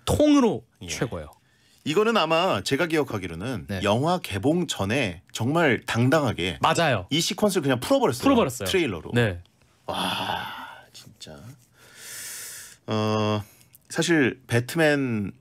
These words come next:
Speaker 2: 시리즈가 다시 만들어진다고 할 때 사람들이 긴가민가 했잖아요.
Speaker 1: 그렇죠.
Speaker 2: 워낙 팀 버튼의 배트맨이 위대했었고
Speaker 1: 잭 니콜슨의
Speaker 2: 거기에 잭 니콜슨의 조커가 너무나 대단했기 때문에
Speaker 1: 네.
Speaker 2: "이걸 뭐하러 다시 해?" 이거였는데 다시 해,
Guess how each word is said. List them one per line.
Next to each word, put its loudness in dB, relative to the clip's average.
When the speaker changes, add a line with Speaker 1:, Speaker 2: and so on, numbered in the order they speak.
Speaker 2:
시리즈가 2
다시 0
만들어진다고 2
할 0
때 -10
사람들이 -2
긴가민가 2
했잖아요. -8
Speaker 1:
그렇죠. 0
Speaker 2:
워낙 2
팀 -2
버튼의 0
배트맨이 -4
위대했었고 -2
Speaker 1:
잭 2
니콜슨의 0
Speaker 2:
거기에 2
잭 0
니콜슨의 2
조커가 0
너무나 2
대단했기 0
때문에 -8
Speaker 1:
네. -8
Speaker 2:
"이걸 4
뭐하러 2
다시 -2
해?" 2
이거였는데 0
다시 -2
해, -4